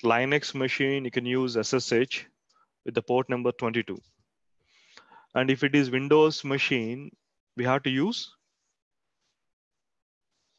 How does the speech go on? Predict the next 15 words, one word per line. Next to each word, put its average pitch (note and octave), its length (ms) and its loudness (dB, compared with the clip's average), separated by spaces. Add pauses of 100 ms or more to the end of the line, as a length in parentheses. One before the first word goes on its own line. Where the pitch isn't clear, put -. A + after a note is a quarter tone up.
(1400)
what's B2 120 -4
the C#3+ 80 4
port? C#3 340 0 (1400)
I - 40 -12
said, C#3+ 220 0
right, C#3 180 4
R B2 220 6
D B2 280 0
P. A2 340 -6 (500)
Yeah, G#2+ 240 4 (400)
remote C3 400 -2 (140)
desktop. G#2+ 520 -4 (2750)
R A2+ 160 2
D A2+ 160 -2
P, G#2 180 -8